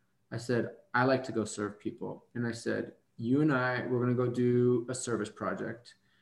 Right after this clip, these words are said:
And we're gonna," and I said, "Here's what we're gonna do," because she was kinda, oh, you know, her eyes kinda lit up. She's like, "I love serving." I said, "We're gonna go do a,"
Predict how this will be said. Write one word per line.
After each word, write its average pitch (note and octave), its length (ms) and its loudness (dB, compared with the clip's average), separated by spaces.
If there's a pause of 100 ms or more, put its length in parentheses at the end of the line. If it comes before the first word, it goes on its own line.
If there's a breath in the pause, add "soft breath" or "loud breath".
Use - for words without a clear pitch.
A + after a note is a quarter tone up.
(380)
And A2+ 720 2
we're A#2+ 140 0
gonna," A#2 220 0
and A#2+ 160 2
I A2+ 80 0
said, A2 360 -2
"Here's A#2+ 200 2
what C3 120 6
we're C#3 80 4
gonna C#3 140 4
do," B2 240 4
because A2 500 0
she - 160 -6
was A2+ 140 0
kinda, A2 260 -4
oh, F3+ 380 6
you C#3+ 100 4
know, A#2+ 120 6
her B2 120 8
eyes A2+ 200 8
kinda A2 220 0
lit G#2 180 2
up. F#2 180 -2
She's - 100 -6
like, - 120 -2
"I G#3+ 80 2
love A#3 240 6
serving." E3+ 420 4 (440 loud breath)
I A#2 60 -2
said, A#2+ 240 6
"We're C3 80 6
gonna C3+ 140 6
go C3+ 140 8
do C3 480 8
a," B2 580 4